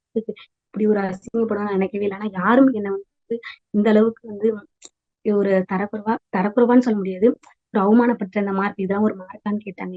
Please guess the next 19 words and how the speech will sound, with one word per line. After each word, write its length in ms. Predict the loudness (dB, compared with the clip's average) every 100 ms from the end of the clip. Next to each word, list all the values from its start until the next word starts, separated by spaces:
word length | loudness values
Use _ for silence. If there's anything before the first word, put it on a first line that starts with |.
| -10
யார் 260 | -2 0 0
வாயில 220 | -2 -6
அந்த 140 | -10 _
வார்த்தை 300 | _ -8 -4
வந்து, 260 | -4 -4 -6 -8 -12 -4
அவங்க 280 | 2 4 4
வாயில 280 | 2 2 0
நான் 180 | -2 -6 -20
நல்ல 240 | -6 -4
பேர் 240 | -4 -4 -4
எடுப்போமா 440 | -8 -12 -16 -14 -14 -18 -8
அப்படின்னு 300 | -4 2 2
அந்த 160 | 2 -2
ஒரு 240 | -4 -8 -12 -6
கன 180 | -2 0
நேரம் 260 | -2 -4
அம்மா 180 | -8 -14
வச்சு 380 | -18 _ -8 -2 -2 -2 -6 -20 _
நான் 280 | -6 -4 -6